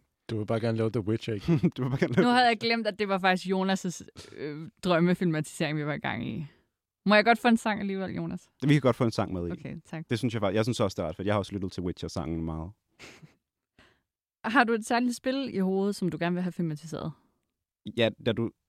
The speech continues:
Speaker 2: jeg har blevet spurgt om det, før jeg kom på, på programmet, og har skulle tænke meget over det, fordi at mange af de spil, jeg godt kan lide, er jo faktisk allerede filmatiseret, som Assassin's Creed og sådan noget. Det er jo det, det der, jeg har spillet mest. Og det fik en meget dårlig filmatisering.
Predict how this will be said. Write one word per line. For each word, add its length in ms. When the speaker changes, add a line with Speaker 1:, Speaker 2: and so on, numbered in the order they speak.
Speaker 2:
jeg 120
har 60
blevet 160
spurgt 220
om 100
det, 100
før 180
jeg 120
kom 160
på, 180
på 120
programmet, 380
og 80
har 80
skulle 180
tænke 240
meget 160
over 120
det, 100
fordi 160
at 120
mange 180
af 60
de 80
spil, 260
jeg 140
godt 140
kan 140
lide, 240
er 80
jo 60
faktisk 240
allerede 240
filmatiseret, 680
som 180
Assassin's 400
Creed 380
og 100
sådan 180
noget. 180
Det 80
er 40
jo 80
det, 100
det 100
der, 60
jeg 120
har 40
spillet 260
mest. 400
Og 100
det 120
fik 160
en 60
meget 180
dårlig 240
filmatisering. 600